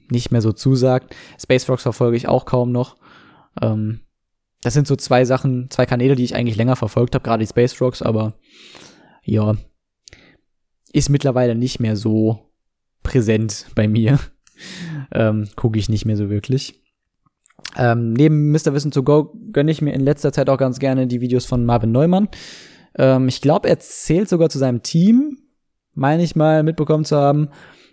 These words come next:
Ähm, macht auch hauptsächlich Politikvideos und ist auch ganz nett, vor allem mit Interviews oder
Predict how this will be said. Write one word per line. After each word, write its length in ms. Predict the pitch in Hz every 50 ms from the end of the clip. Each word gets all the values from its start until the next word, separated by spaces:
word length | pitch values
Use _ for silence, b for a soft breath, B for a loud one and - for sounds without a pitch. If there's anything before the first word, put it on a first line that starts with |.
| B B -
Ähm, 320 | - 127 123 120 120 120 117
macht 220 | 120 123 127 - -
auch 100 | 131 -
hauptsächlich 540 | 127 123 120 - 123 120 - 117 - _ -
Politikvideos 1160 | 127 113 110 110 - - 156 160 - - - 120 131 139 131 135 131 131 131 131 131 - -
und 260 | 139 120 117 120 -
ist 220 | - 233 - - -
auch 280 | - - - _ - - _ _ _ - 233
ganz 300 | - 123 117 113 - 120
nett, 160 | 117 117 -
vor 180 | - - - 113
allem 360 | 113 113 113 113 120 135 - -
mit 140 | 127 113 -
Interviews 540 | 208 - 127 117 107 117 117 113 113 -
oder 320 | - - 113 110 113 113